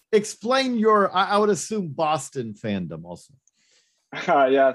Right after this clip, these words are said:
Speaker 2: thank you, J J. Yeah, I'm a, I'm a huge Boston, uh, sports fan. Grew up, uh, in the suburbs in Stoughton, Massachusetts, and, uh, the day I was born, my dad took one of those little ice cream Red Sox caps and put it right on my head.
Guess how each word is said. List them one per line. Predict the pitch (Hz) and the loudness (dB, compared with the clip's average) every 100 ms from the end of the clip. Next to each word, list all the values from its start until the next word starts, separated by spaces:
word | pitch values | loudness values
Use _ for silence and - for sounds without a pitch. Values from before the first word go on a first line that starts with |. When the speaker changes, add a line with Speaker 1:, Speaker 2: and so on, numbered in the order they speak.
| - | -2
Speaker 2:
thank | 143 143 | -4 -2
you, | 131 | -2
J | 131 127 | -2 -4
J. | 123 | -2
Yeah, | 127 156 165 | 0 2 2
I'm | 143 151 | 0 -4
a, | 147 - | -8 -8
I'm | 131 | -10
a | |
huge | 135 151 151 156 123 - | -8 -2 -2 -2 -6 -8
Boston, | 120 127 135 - 135 135 | -4 -2 -4 -6 -8 -8
uh, | 113 123 117 | -8 -8 -8
sports | - 123 127 - | -6 -4 -2 -4
fan. | 135 131 131 127 _ _ _ | -4 -4 -4 -10 _ _ _
Grew | 139 135 135 | -2 2 2
up, | 135 | 2
uh, | 127 120 | 0 0
in | 120 | -2
the | |
suburbs | 120 123 120 131 120 | -4 -4 -2 -2 -4
in | 120 | -6
Stoughton, | 113 117 117 120 | -6 -2 -2 -2
Massachusetts, | 123 123 - - 135 131 131 127 | -4 -6 -8 -2 -2 0 -2 -2
and, | 120 117 113 - _ _ 117 | -4 -4 -6 -10 _ _ -2
uh, | 117 110 107 | 2 2 2
the | |
day | 113 139 | 0 2
I | 151 | 4
was | 143 | 2
born, | 113 139 143 | 0 -2 -2
my | 135 | -2
dad | 117 120 127 127 | -4 -2 -2 -2
took | 135 | -6
one | 120 135 | -4 -4
of | 127 | -4
those | 131 113 | -4 -4
little | 139 131 - | -4 -2 -4
ice | 127 135 - | -4 -4 -4
cream | 143 139 135 | -6 -4 -4
Red | 131 131 | -4 -4
Sox | 131 139 - | -4 -4 -6
caps | - 151 156 - | -4 -2 -2 -6
and | 123 - | -10 -6
put | 139 | -4
it | |
right | 123 131 135 | -2 -2 -2
on | 139 | -4
my | 127 | -6
head. | 135 143 143 | -2 -2 -2